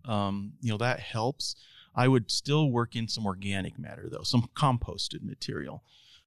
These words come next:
If you've never done it, if you've never worked your s-, garden before, your landscape before,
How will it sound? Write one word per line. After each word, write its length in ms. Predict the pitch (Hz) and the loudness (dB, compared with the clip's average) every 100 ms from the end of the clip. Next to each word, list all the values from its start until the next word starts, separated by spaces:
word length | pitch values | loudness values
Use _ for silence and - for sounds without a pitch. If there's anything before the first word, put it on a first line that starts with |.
| _ - | _ 0
If 140 | 135 | 4
you've 120 | 127 113 | 6 6
never 260 | 139 170 | 6 4
done 280 | 127 117 127 | 2 0 -2
it, 100 | 123 | -2
if 120 | 117 120 | -4 -4
you've 140 | 113 | 0
never 260 | 151 151 110 | 2 2 0
worked 300 | 113 - 127 | -2 -4 -4
your 80 | |
s-, 200 | 110 - - - - | 0 0 -4 -10 4
garden 340 | 113 117 117 | 4 4 0
before, 480 | 117 107 120 117 113 | -2 -2 0 0 0
your 180 | 104 107 | -2 -2
landscape 480 | 110 113 - 117 | -2 -4 -4 -6
before, 440 | - - 113 110 | -6 0 2 2